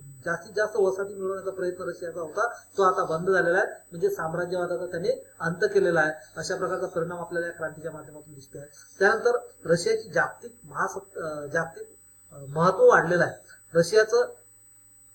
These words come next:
जागतिक महत्त्व वाढत असताना आपल्याला दिसते की अल्प काळातच रशियाने आर्थिक, अ, कायापालट केलेला आहे. म्हणजे काही वर्षापासून, हजार वर्षापासून अर्थ-, रशियाची अर्थव्यवस्था अतिशय डबघाई झालेली आहे, आर्थिकदृष्ट्या अतिशय कमकुवत आहे. लहानसं राष्ट्र जपानसारखं त्याचा पराभव करतच आहे.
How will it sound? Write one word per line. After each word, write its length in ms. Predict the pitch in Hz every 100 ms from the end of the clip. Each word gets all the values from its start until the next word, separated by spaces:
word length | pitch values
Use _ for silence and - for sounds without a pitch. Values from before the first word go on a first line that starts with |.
| _ _ - 131
जागतिक 380 | 165 - - 208
महत्त्व 300 | 208 208 214
वाढत 200 | 196 202
असताना 320 | 196 196 190
आपल्याला 260 | 190 185
दिसते 420 | 185 - 160 160 - _ -
की 80 | 220
अल्प 200 | 180 220
काळातच 460 | 214 214 226 190
रशियाने 340 | 190 208 202 208
आर्थिक, 600 | 180 170 170 214 - 208
अ, 200 | 202 196
कायापालट 500 | - 175 175 170 170
केलेला 320 | - 147 -
आहे. 260 | - _ _
म्हणजे 160 | - -
काही 260 | - -
वर्षापासून, 540 | - 233 226 226 220 220
हजार 260 | 202 180
वर्षापासून 460 | 214 226 226 220 226
अर्थ-, 720 | 185 185 220 190 165 160 180
रशियाची 300 | 175 214 208
अर्थव्यवस्था 540 | 214 185 - 226 - 226
अतिशय 240 | 220 233
डबघाई 260 | 220 - 466
झालेली 300 | 233 220 202
आहे, 120 | - - -
आर्थिकदृष्ट्या 540 | 160 165 147 - - 226
अतिशय 240 | 220 480
कमकुवत 400 | - 208 226 226
आहे. 420 | 220 - - -
लहानसं 340 | 151 175 190 226
राष्ट्र 300 | 202 202 226
जपानसारखं 520 | 196 220 214 440 226
त्याचा 180 | 453 233
पराभव 340 | 214 202 466
करतच 400 | 480 - 233 453
आहे. 100 | 190